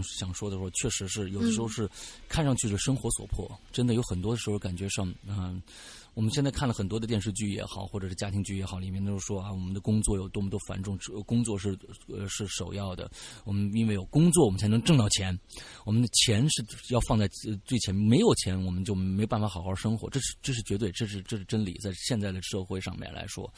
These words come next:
Speaker 1: 你必须有钱，
Speaker 2: 嗯。
Speaker 1: 才能养活你，呃，好好的生活。 <clears throat> 那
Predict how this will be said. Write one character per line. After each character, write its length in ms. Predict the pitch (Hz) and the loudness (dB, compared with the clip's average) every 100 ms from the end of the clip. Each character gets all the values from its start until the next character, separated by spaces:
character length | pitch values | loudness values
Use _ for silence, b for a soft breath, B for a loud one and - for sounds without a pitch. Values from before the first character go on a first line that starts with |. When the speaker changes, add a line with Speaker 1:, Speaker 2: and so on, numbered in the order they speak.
| B B B | B B B
Speaker 1:
你 80 | |
必 120 | 104 151 | -2 -2
须 120 | 160 | 0
有 140 | 101 | 0
钱， 260 | 92 - 90 | 0 -6 -2
Speaker 2:
嗯。 380 | 226 220 208 208 | 0 0 0 -4
Speaker 1:
才 120 | - | 0
能 100 | 113 120 | 2 2
养 160 | 92 | 0
活 140 | 92 104 | 0 0
你， 160 | 90 - _ _ | -2 -6 _ _
呃， 260 | - 101 87 | -8 -6 -6
好 160 | 95 101 | -10 -10
好 160 | 92 85 | -8 -8
的 80 | |
生 200 | - 110 | -2 -2
活。 220 | 117 - - - B | -2 -6 -12 -18 B
<clears throat> 280 | B B - | B B -4
那 160 | 135 131 | -2 -2